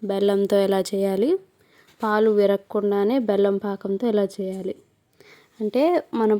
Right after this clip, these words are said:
పంచదార పాలలో వేసినప్పుడు విరగదు, కానీ బెల్లంతో పాయసం చేసినప్పుడు విరిగినట్టుగా అయిపోతాయి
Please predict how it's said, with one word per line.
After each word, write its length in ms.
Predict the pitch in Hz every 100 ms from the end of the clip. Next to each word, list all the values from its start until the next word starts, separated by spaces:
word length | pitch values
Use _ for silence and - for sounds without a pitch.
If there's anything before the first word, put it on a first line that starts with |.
| 220
పంచదార 380 | 214 208 220 220
పాలలో 360 | 214 202 208 208 202
వేసినప్పుడు 500 | 196 214 202 214 254
విరగదు, 340 | 233 208 208 208
కానీ 260 | 202 202 226 208
బెల్లంతో 380 | 202 208 208 214
పాయసం 340 | 202 196 - 202
చేసినప్పుడు 460 | 202 196 196 190 226 247
విరిగినట్టుగా 560 | 220 214 208 202 208 208
అయిపోతాయి 440 | 202 202 196 190